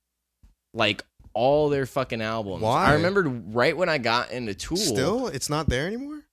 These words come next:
Speaker 1: Let me finish. Right when I got into Tool, my, like, eighth grade n-, math teacher got me into them 'cause, or,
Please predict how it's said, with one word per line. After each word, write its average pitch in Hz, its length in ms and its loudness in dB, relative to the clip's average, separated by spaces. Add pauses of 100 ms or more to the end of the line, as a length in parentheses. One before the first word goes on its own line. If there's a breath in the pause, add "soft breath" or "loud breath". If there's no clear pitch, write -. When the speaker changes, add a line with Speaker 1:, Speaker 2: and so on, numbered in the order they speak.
(300)
Speaker 1:
Let - 80 -12
me - 40 -10
finish. - 360 -8 (520)
Right 151 260 0
when 180 140 -2
I 160 120 0
got 135 260 -2
into 127 240 -6
Tool, 123 400 -6
my, 101 180 -6
like, 98 400 -8
eighth 107 240 -10
grade 107 280 -6
n-, 95 260 -12
math 95 400 -8
teacher 123 320 -12
got 127 200 -10
me 127 120 -12
into 131 180 -12
them 131 320 -14
'cause, 101 460 -18
or, 104 200 -10